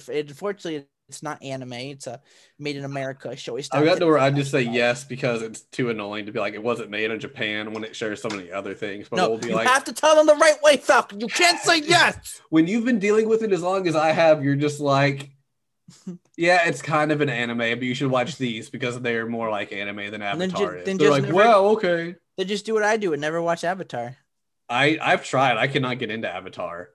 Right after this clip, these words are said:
Speaker 1: Really?
Speaker 2: Even since it
Speaker 1: Oh.
Speaker 2: first started airing, I, I can make it five or six episodes in, and then I just can't. I can't. I don't like it. But I saw, like, the ending movie, and I was like, "Oh, the story seems like it actually got good."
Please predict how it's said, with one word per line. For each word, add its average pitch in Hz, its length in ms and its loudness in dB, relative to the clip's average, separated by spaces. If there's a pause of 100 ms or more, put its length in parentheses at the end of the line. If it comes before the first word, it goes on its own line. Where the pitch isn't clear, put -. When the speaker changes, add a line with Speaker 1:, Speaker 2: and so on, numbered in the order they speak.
(120)
Speaker 1:
Really? 143 560 0
Speaker 2:
Even 135 240 -2
since 143 200 -4
it 165 40 -6
Speaker 1:
Oh. 208 60 -6
Speaker 2:
first 131 220 -4
started 120 240 -2
airing, 127 540 -4
I, 127 280 -4
I 127 120 0
can 147 160 0
make 147 180 2
it - 140 -8
five 135 260 2
or 151 80 0
six 147 220 -4
episodes 139 500 -2
in, 131 300 -2
and 120 100 -6
then 120 80 -4
I 117 100 -2
just 117 200 -8
can't. 104 320 -6 (140)
I 113 100 -6
can't. 104 280 -6
I 101 60 -10
don't 113 180 -6
like 101 220 -8
it. 90 200 -16 (440)
But 143 180 -2
I 135 120 2
saw, 156 180 4
like, 151 160 4
the 131 100 -2
ending 131 300 0
movie, 156 240 2
and 156 60 2
I - 20 2
was 135 80 0
like, 135 160 -4
"Oh, 175 240 2
the 123 100 -4
story 156 300 0
seems 143 300 -2
like 139 160 0
it 147 60 -2
actually 135 420 -2
got 135 360 0
good." 123 400 0